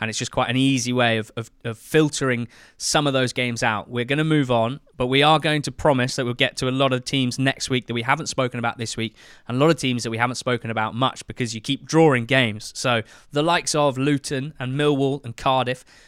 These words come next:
you're gonna be in our crosshairs next week. We're gonna, gonna go a little bit deeper on you. Whatever happens this weekend, because, uh, there's only two games in League One and League Two scheduled. So there'll be a lot of Championship chat next week, and we are going to make sure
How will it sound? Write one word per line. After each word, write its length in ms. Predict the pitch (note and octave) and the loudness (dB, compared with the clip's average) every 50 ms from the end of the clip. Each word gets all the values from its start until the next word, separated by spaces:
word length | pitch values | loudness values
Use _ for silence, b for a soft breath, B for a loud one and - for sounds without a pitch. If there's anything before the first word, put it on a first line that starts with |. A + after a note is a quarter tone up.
| b b - | b b 2
you're 120 | C#3+ D3+ | 4 4
gonna 100 | D#3 D#3+ | 6 6
be 100 | D3 D3+ | 6 4
in 60 | D3 | 4
our 120 | D3 C#3+ C3+ | 4 4 2
crosshairs 600 | - - D#3 C#3+ - - - C3 A#2 A2+ A2 - | 2 0 0 0 2 0 0 2 2 0 0 -2
next 260 | A#2+ A#2 - - - | -4 -6 -6 -6 -4
week. 180 | B2 A2+ G#2 - | -4 -4 -4 -4
We're 80 | A#2 A2+ | -4 -2
gonna, 340 | C3 C3 C#3 C3+ C3+ C#3 D3 - | 0 0 2 2 0 -2 -4 -4
gonna 180 | - C#3+ C3+ C3 | -4 -4 -4 -2
go 160 | B2 C3+ C3 | 0 0 0
a 40 | B2+ | 0
little 180 | C3 C3+ C3+ B2+ | 0 0 -2 -2
bit 160 | C3+ - - - | -4 -6 -4 -2
deeper 320 | C#3 C3 B2+ - A#2+ A#2+ | -2 -2 -2 0 0 0
on 100 | B2 A#2 | 0 0
you. 140 | A#2+ A#2 A2+ | -2 -2 -2
Whatever 240 | A#2 B2 C#3 D#3 D3+ | 0 2 2 2 2
happens 340 | B2+ C#3 - - B2+ A#2+ A2+ - | 2 0 -2 -2 -4 -6 -6 -6
this 180 | B2 - - | -6 -6 -6
weekend, 460 | B2 A#2 - - A#2 A2+ A2 A2 G#2+ | -6 -6 -4 -2 -2 -2 -2 -4 -8
because, 340 | - A#2+ - - A#2 A2 - - B B B B B B | -10 -8 -4 -2 -4 -4 -4 -8 B B B B B B
uh, 180 | B A2 A2+ A2 | B -4 -4 -4
there's 160 | - B2 A#2 | -4 -2 -2
only 140 | C#3 C#3 C#3 | 0 0 0
two 180 | B2+ - C#3+ B2+ | 0 0 0 2
games 280 | C#3 C3 C3 B2 A2+ | 2 2 0 0 -2
in 80 | B2 A#2+ | -4 -4
League 160 | B2 A#2+ A2+ | -4 -2 0
One 200 | B2 A#2+ A#2 A2+ | 0 0 0 -2
and 80 | A2+ A2+ | -2 -4
League 180 | A#2 A#2 A2+ - | -6 -6 -6 -6
Two 280 | - A#2+ A2+ A2+ A2 | -4 -4 -2 -2 -4
scheduled. 500 | G#2 - - A#2+ A2 A2 A2 A2 G#2+ - B B B B B B | -6 -6 -4 -4 -4 -4 -4 -6 -6 -8 B B B B B B
So 120 | B - A#2+ | B 0 0
there'll 80 | A#2+ | 2
be 80 | A2 A#2+ | 2 2
a 40 | A#2+ | 2
lot 140 | C3 C#3+ C#3 | 2 2 2
of 60 | C3+ | 2
Championship 460 | - C#3+ C3+ A#2+ B2 A#2 - C3 - | 2 2 2 2 -2 -6 -6 -6 -6
chat 220 | - - A#2+ - A#2 | -4 -4 -4 -4 -4
next 220 | A2+ - - - | -6 -8 -8 -8
week, 200 | A#2+ A2 G2+ - | -8 -8 -8 -10
and 120 | - A2 | -10 -10
we 80 | A#2 A2+ | -8 -8
are 80 | A2+ A2 | -6 -4
going 160 | A#2 A#2 A2 | -6 -6 -6
to 60 | - A#2 | -6 -6
make 300 | A#2+ B2+ C3+ C#3+ C#3+ - | -4 -2 -2 -2 -2 -2
sure 400 | - - D3 B2+ A#2 A2 A#2 | -2 0 0 2 2 0 -2